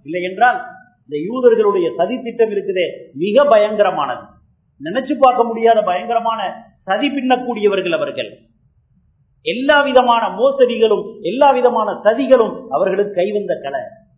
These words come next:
ஆனா அல்லாஹ் இந்த தீனை பாதுகாத்தான். இந்த உலமாக்களின் மூலமாக, இமாம்களின் மூலமாக,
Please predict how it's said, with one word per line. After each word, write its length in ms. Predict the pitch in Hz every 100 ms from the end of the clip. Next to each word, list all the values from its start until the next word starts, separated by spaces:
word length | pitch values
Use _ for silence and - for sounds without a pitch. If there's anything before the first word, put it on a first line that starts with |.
| _
ஆனா 100 | -
அல்லாஹ் 300 | 160 202 175
இந்த 200 | 170 170
தீனை 240 | 165 180 180
பாதுகாத்தான். 680 | 156 135 123 120 - 107 _ _ _ _ _ _ 135
இந்த 100 | 143
உலமாக்களின் 640 | 156 175 180 175 156 151
மூலமாக, 400 | 147 143 143 135 135 127 -
இமாம்களின் 640 | 151 185 190 170 156 143
மூலமாக, 420 | 147 147 139 131